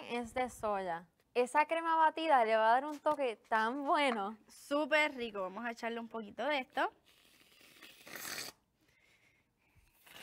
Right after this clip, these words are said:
Speaker 2: Y le va a dar un toque bien dulce.
Speaker 1: Ay.
Speaker 2: Perfecto. Bueno, Patricia,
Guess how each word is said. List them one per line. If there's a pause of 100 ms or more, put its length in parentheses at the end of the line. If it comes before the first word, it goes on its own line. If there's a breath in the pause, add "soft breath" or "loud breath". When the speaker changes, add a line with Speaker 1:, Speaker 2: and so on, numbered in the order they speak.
(800)
Speaker 2:
Y
le
va
a
dar
un
toque
bien
dulce. (1700 soft breath)
Speaker 1:
Ay.
Speaker 2:
Perfecto. (360)
Bueno,
Patricia,